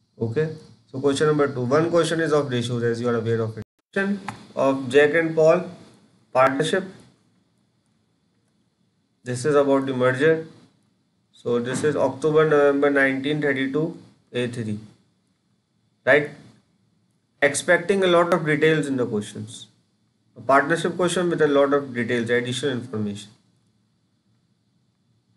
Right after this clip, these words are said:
And this is like, would they benefit financially from merging on a, on costing? B one. B one question is,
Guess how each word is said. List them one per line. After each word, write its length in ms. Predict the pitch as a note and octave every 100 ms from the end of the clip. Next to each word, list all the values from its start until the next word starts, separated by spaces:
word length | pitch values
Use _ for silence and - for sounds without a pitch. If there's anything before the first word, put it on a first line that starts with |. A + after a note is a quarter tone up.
| _ _ _ _ _ _ _ _ _ _ _ _ -
And 200 | A#2+ A#2+
this 160 | C3+
is 160 | D#3 B2
like, 280 | B2+ A#2 - - - _ _ _
would 220 | B2 C3+
they 120 | D3
benefit 480 | C#3 C3+ C3+ C3+ C#3
financially 520 | C3+ B2+ B2+ B2 C#3
from 220 | C3 C3 A#2+
merging 300 | A2+ A2+ A#2
on 60 |
a, 120 | A2 G#2+ -
on 140 | A2 A2 _ _ _ _ F3
costing? 460 | F3 E3+ F3 F3+ E3 - - - - _ _ _ A#2+
B 240 | B2+ E3
one. 440 | D#3 D3+ C3 - - - - -
B 240 | A#2 C#3+ E3+
one 280 | E3+ F3 F3
question 500 | E3 D#3 D#3+ F3 E3+
is, 720 | E3 E3 F#3 G3+ - - -